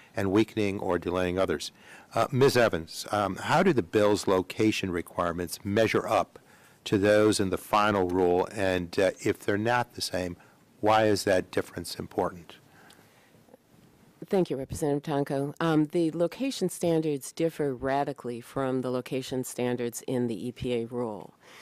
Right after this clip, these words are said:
Speaker 2: Uh, one of the most important, uh, restrictions is the placement,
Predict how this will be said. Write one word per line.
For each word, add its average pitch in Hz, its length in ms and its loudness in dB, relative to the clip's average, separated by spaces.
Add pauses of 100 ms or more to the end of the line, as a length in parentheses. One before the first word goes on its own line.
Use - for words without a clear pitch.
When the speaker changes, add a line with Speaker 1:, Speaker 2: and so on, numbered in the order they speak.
(240)
Speaker 2:
Uh, 135 160 2
one 143 200 2
of 170 100 4
the 160 60 6
most 143 280 4
important, 143 840 -2 (100)
uh, 131 240 -2
restrictions 131 840 -2
is 131 200 -8
the 135 80 -4
placement, 156 840 0